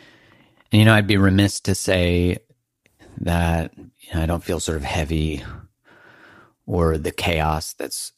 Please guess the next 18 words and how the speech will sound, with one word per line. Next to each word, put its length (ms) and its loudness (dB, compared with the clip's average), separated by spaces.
occurring 720 -2
outside 440 -2
of 60 0
me. 80 2
And 120 4
I 80 0
try 240 -2
to 100 -2
think 340 2
about 380 2
things 320 0
<laughs> 0 -
like, 280 -2
you 100 0
know, 260 4
Eckhart 520 -4
Tolle 280 2
and 480 -2